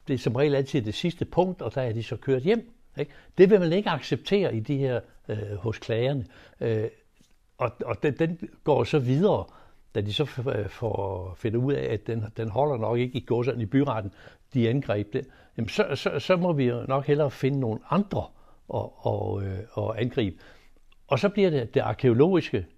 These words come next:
øh, arbejdsgruppe. Fordi det særlige bygningssyn er rådgiver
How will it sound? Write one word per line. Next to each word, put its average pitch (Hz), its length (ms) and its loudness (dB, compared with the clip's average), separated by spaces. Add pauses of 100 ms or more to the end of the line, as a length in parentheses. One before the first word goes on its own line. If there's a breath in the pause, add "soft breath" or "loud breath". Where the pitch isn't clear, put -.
(100)
øh, 101 220 -2
arbejdsgruppe. 123 560 -4 (360 soft breath)
Fordi 117 340 -2 (120)
det 120 100 -4
særlige 190 300 4
bygningssyn 175 680 2
er 131 120 0
rådgiver 123 520 0